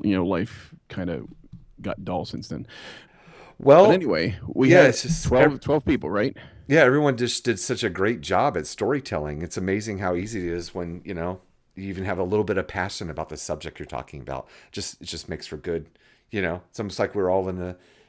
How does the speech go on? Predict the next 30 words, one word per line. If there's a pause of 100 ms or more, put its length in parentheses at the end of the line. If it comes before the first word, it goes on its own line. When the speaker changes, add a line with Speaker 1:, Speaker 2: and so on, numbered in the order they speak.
(100)
Speaker 2:
at
a
party
together
in
the
same
room,
and
we're
just
sharing
stories
and
all. (340)
Speaker 1:
Yep,
I
was
impressed
with
the
submissions,
too. (140)
They're,
they're
very
enjoyable
to
listen
to,